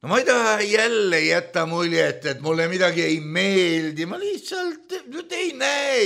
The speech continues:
ju siit läbi mikrofoni, kui suured on mu silmad, kui ma teinekord vaatan uudiseid. No rohkem ei hakka ennast kiitma ka,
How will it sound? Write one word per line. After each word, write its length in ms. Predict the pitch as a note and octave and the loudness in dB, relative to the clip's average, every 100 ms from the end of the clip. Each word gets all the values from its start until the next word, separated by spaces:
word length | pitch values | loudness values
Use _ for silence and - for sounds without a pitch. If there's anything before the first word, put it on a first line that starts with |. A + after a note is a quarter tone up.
| F3 | 2
ju 140 | E3+ | -2
siit 320 | D#3 G3 E3+ | -4 -8 -4
läbi 300 | G#3+ G3+ F#3+ | 0 0 -2
mikrofoni, 720 | F3+ A3 - F#3 F3 - F3 F3+ | -2 -4 0 0 0 0 -6 -4
kui 220 | G3+ G3 | -4 -4
suured 720 | - G#4 G4+ C#4 C4 G3 F3 | 0 4 4 6 6 6 2
on 200 | A#3 F#3+ | 0 -2
mu 160 | F#3+ F3+ | -4 -4
silmad, 640 | - A3+ A3 F3+ D#3+ D3+ | -4 -4 -2 0 0 -2
kui 160 | - E3+ | -4 -4
ma 160 | D#3+ D#3 | -2 -2
teinekord 640 | F#3 F3+ E3 D#3 D#3+ D3+ | -4 -2 -4 -2 -4 0
vaatan 520 | F3+ F3+ D3 - E3 | 2 2 0 -2 -2
uudiseid. 1040 | E3+ G3 F#3+ D#3+ D3 B2 A2+ B2+ A2 G#2 G2+ | 2 2 2 0 -2 -4 -4 -2 -2 -4 -10
No 200 | C3+ D#3+ | -10 -10
rohkem 500 | D#3 D#3 - C3+ B2 | -6 -8 -8 -14 -10
ei 80 | C3 | -8
hakka 300 | C#3 - C3 | -8 -8 -12
ennast 300 | B2+ A#2 - | -10 -12 -14
kiitma 420 | A#2+ A#2 - B2 B2 | -16 -16 -16 -14 -8
ka, 160 | C#3+ | -6